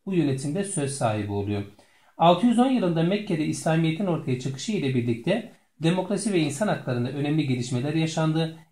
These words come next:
İnsanların birbirlerine karşı üstünlüğü, ırk ve sınıf ayrımı reddedildi. Yani İslamiyet sevgili çocuklar, e, insanların ırk, sınıf, e,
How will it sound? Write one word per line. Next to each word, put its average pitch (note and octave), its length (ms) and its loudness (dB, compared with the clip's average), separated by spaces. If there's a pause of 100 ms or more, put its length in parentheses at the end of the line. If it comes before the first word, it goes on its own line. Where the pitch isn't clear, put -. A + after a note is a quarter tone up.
İnsanların D3 640 0
birbirlerine C3 500 0
karşı D#3+ 320 -2
üstünlüğü, D3 840 0 (300)
ırk F#3+ 220 2
ve C3 80 2
sınıf E3+ 400 0
ayrımı D3 520 2
reddedildi. A2 800 0
Yani D3 300 -2
İslamiyet A#2+ 580 0
sevgili A2 320 -2
çocuklar, A#2+ 560 -2 (360)
e, A2+ 360 -4
insanların D3 880 0
ırk, C#3 280 -4 (160)
sınıf, C3+ 600 0
e, C#3 60 -8